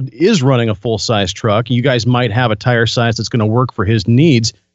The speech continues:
He's not gonna have to worry about, you know, hauling the, the camper trailer up to the mountain this weekend because the tires actually can handle it, even though they are a retread.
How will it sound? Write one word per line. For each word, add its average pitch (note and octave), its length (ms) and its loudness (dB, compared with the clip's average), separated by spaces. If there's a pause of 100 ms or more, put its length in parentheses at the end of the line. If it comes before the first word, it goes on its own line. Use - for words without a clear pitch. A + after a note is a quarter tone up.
He's F3+ 160 4
not F3+ 160 2
gonna E3+ 100 0
have D#3+ 120 -2
to D3+ 80 0
worry F#3+ 260 2
about, B2+ 420 2
you D3 80 -2
know, B2+ 340 2
hauling D#3+ 420 0
the, C3+ 280 2
the B2 80 -4
camper D#3+ 360 0
trailer B2+ 340 2
up B2+ 140 0
to B2+ 80 0
the A2 80 0
mountain C#3+ 340 0
this A2+ 180 0
weekend A#2+ 400 0
because A#2 360 0 (180)
the - 80 -10
tires B2+ 340 0
actually B2+ 340 -2
can G3 420 -2
handle G#2 340 2
it, G#2+ 80 0
even A2 140 0
though A2+ 120 2
they A#2 140 2
are C3 240 0
a A2+ 40 2
retread. E2+ 460 -2